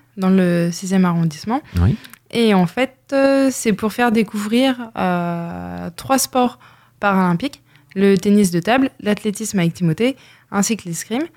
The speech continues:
Speaker 2: D'accord.
Speaker 1: Et en fait, c'est pour permettre aux jeunes, euh, scolaires et même, euh, s'ils veulent venir avec leurs parents,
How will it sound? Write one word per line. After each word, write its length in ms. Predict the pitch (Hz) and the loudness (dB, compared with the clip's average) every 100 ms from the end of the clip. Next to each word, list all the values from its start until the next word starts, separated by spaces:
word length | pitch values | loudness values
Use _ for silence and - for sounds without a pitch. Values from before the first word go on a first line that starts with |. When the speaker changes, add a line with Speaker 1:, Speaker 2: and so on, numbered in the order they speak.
| - | -4
Speaker 2:
D'accord. 340 | 98 - 110 208 | -2 0 0 0
Speaker 1:
Et 240 | - 233 190 | 0 2 2
en 80 | |
fait, 180 | 175 247 | 2 -2
c'est 420 | - 233 208 196 175 | -2 0 2 4 2
pour 160 | - 196 | -2 -6
permettre 520 | 240 240 262 254 - | -2 0 0 -2 -2
aux 140 | 202 196 | 2 2
jeunes, 480 | 190 247 254 226 214 _ _ _ 170 | 2 2 2 0 -2 _ _ _ -4
euh, 680 | 170 170 165 165 165 165 | -2 0 -2 -4 -4 -6
scolaires 840 | 170 - - 214 220 220 220 226 214 | -8 -8 -2 0 2 2 2 2 2
et 280 | 185 180 | 0 0
même, 300 | 175 185 196 185 | 2 2 4 4
euh, 280 | 170 165 - - 190 | 2 -2 -6 -12 -12
s'ils 300 | - 196 190 | -10 -2 2
veulent 120 | 190 | 2
venir 240 | 185 190 | 4 4
avec 220 | 180 170 - | 4 0 -4
leurs 100 | 156 | -8
parents, 320 | 165 185 | -2 -2